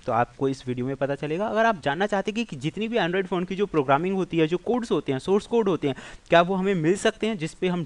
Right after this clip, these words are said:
टेस्ट कर सकें, तो वो आपको जानने को मिलेगा, वो आपको मिल सकते हैं या नहीं। क्या हम Android पे लीगली टेस्टिंग कर सकते हैं, उसकी कोई भी डिवाइसेस वगैरह पे,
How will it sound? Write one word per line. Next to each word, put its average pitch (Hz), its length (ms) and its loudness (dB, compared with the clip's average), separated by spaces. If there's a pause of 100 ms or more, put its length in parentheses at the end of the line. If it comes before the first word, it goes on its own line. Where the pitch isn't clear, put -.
टेस्ट 165 260 6
कर 208 140 2
सकें, 220 280 0 (380)
तो 156 80 2
वो 147 240 2
आपको 180 280 4
जानने 175 260 2
को 185 100 0
मिलेगा, 180 260 2
वो 175 120 -2
आपको 170 260 0
मिल 156 140 -2
सकते 170 260 -2
हैं 180 120 0
या 160 100 2
नहीं। 143 180 -4 (320)
क्या 226 120 8
हम 226 200 2
Android 185 460 2
पे 240 120 0
लीगली 180 480 4
टेस्टिंग 208 420 0
कर 202 120 4
सकते 196 260 -2
हैं, 180 80 -2
उसकी 160 180 -6
कोई 170 160 0
भी 170 120 -2
डिवाइसेस 156 500 0
वगैरह 160 340 2
पे, 165 280 -2